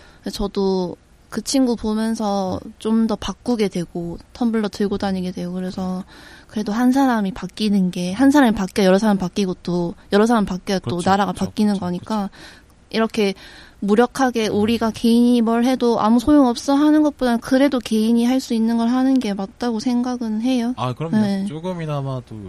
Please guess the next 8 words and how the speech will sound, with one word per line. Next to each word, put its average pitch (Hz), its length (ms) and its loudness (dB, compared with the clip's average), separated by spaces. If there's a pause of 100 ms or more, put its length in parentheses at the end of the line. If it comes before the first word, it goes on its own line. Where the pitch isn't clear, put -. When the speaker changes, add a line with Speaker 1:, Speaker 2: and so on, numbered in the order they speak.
Speaker 2:
이제 - 140 -20 (1500)
뭐 - 240 -6
다시 131 440 -6
되돌릴 139 420 -4
수 - 140 -10
있는지는 123 480 -6
모르겠는데 87 720 -6 (1000)
뭐 80 220 -16